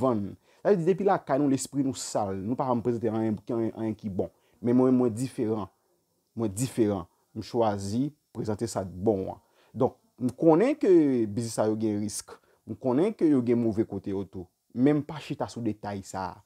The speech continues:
M pran bon kote a. Ou panse etazini pa gen kote sal? Ou panse etazini pa gen kote ki degoutan? Brezil pa gen kote ki lèd. Bon, n ap viv Brezil la. La pa gen kote ki lèd. Nou, nou Brezil, pa gen kote ki lèd. Men, kisa Chilyen an pa vann kote ki lèd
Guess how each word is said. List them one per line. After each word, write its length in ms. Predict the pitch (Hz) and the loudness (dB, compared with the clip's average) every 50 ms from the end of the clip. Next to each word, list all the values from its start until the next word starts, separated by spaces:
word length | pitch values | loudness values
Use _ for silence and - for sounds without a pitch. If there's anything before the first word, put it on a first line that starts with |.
| _ _ _ _ - | _ _ _ _ -10
M 140 | 101 117 - | -8 -8 -4
pran 160 | - 120 107 95 | -4 -4 -4 -2
bon 200 | 92 117 110 - | 0 0 -2 0
kote 300 | - 104 92 - 92 95 - | -2 -8 -8 -6 -6 -6 -6
a. 60 | - _ _ _ - | -8 _ _ _ -12
Ou 120 | - 104 | -4 2
panse 200 | 135 135 123 135 | 2 4 4 4
etazini 380 | 123 123 120 113 123 123 123 110 | 6 6 6 6 4 0 2 2
pa 80 | 113 113 | 2 2
gen 100 | 113 104 | 2 0
kote 200 | 120 107 101 - | -4 -6 -6 -2
sal? 220 | - 151 175 233 262 - _ _ _ | 0 0 0 0 -2 -8 _ _ _
Ou 80 | - - | -2 0
panse 160 | 139 135 135 | 2 2 6
etazini 260 | 123 123 117 120 120 | 4 4 4 6 4
pa 60 | 117 117 117 113 123 135 156 180 214 - _ _ - 135 143 139 143 131 123 123 135 135 123 123 123 | 4 4 4 4 4 4 4 2 0 -4 _ _ -2 0 2 4 6 6 6 6 6 6 6 6 6
gen 60 | 123 117 | 6 4
kote 160 | 123 127 123 - | 0 0 0 0
ki 560 | 127 123 120 120 110 120 123 117 - 123 120 | 0 -2 -2 -2 -2 -2 -4 -4 -2 -2 0
degoutan? 400 | 127 131 120 135 139 - 190 214 - _ - | 0 2 0 0 -2 -4 -6 -8 -10 _ -2
Brezil 320 | 127 143 151 151 151 143 | 4 6 6 6 6 6
pa 80 | 147 143 | 4 4
gen 80 | 143 | 2
kote 160 | 156 143 135 - | 2 0 0 0
ki 80 | 139 | 0
lèd. 220 | 143 170 214 220 - _ _ _ _ _ _ _ _ _ _ _ _ _ _ _ _ _ _ - | 0 0 0 0 -4 _ _ _ _ _ _ _ _ _ _ _ _ _ _ _ _ _ _ 0
Bon, 120 | 135 147 | 2 4
n 60 | 160 165 | 6 6
ap 80 | 156 131 | 6 6
viv 140 | 147 143 139 | 4 4 6
Brezil 220 | 147 147 131 131 139 | 6 6 6 8 6
la. 100 | 135 123 | 8 8
La 60 | 123 127 | 8 6
pa 60 | 131 | 6
gen 80 | 139 135 | 4 2
kote 100 | 135 110 | -2 0
ki 120 | 135 131 131 | 2 2 2
lèd. 160 | 127 127 131 - _ - | 2 2 -2 -10 _ -4
Nou, 280 | 143 143 - - 151 139 - | -4 -4 -2 -2 -4 -2 0
nou 200 | - 151 139 - _ - | -2 -2 -2 -4 _ -6
Brezil, 240 | 135 139 156 160 147 | 4 6 6 8 8
pa 120 | 151 147 156 | 6 4 4
gen 600 | 151 151 151 _ - - - 196 170 170 165 165 175 | 2 0 -2 _ -14 -4 -2 0 2 2 4 4 4
kote 120 | 165 143 | 2 2
ki 100 | 160 175 | 2 0
lèd. 180 | 202 226 226 - _ _ _ _ _ _ | -2 -2 -2 -6 _ _ _ _ _ _
Men, 160 | - 127 120 131 | -4 -4 -2 -2
kisa 240 | 127 - 101 87 - _ _ _ _ _ _ _ _ _ _ _ _ | 0 0 0 0 -2 _ _ _ _ _ _ _ _ _ _ _ _
Chilyen 380 | - - 143 147 143 143 147 131 | -6 0 2 6 6 6 4 4
an 20 | |
pa 140 | - 135 120 | 2 0 0
vann 300 | 98 92 101 180 220 214 - | 0 -2 0 0 0 0 0
kote 220 | 185 151 127 123 - | -2 -2 -2 -4 -6
ki 80 | 107 | -6
lèd 160 | 95 98 95 | -8 -6 -6